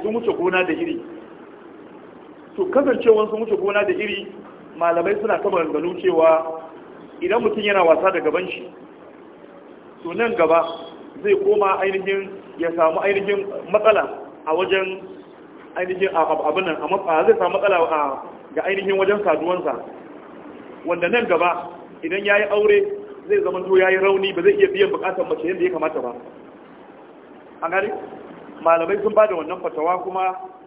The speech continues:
likitoci sun tabbatar da haka, cewa yana kawo rauni wajen saduwa, sannan kuma yana kawo raunin kwakwalwa. Sannan kuma a wajen saduwa yana sanyawa in mutum zai, zai, in mutum ya saki mace, kafin ma,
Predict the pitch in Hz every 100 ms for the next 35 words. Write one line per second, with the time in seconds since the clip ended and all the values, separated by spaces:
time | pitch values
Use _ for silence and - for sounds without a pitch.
0 | - 202 202 208 214 190 196 214 208 220
1 | 202 170 170 135 - - - - 202 190
2 | 220 202 - 196 208 208 220 226 220 220
3 | - - - 180 196 208 165 151 151 143
4 | - - - - - - - - - 180
5 | 208 214 233 208 190 196 208 214 214 214
6 | 208 208 208 196 - - - - - -
7 | - - - - - - - - - -
8 | - - - - 185 214 214 214 185 202
9 | 233 247 233 180 180 202 202 202 - -
10 | - - - 190 214 185 220 202 196 196
11 | - 190 202 196 208 - 208 - 202 196
12 | 196 190 160 202 - 190 381 - - -
13 | - - 185 175 180 233 233 226 220 -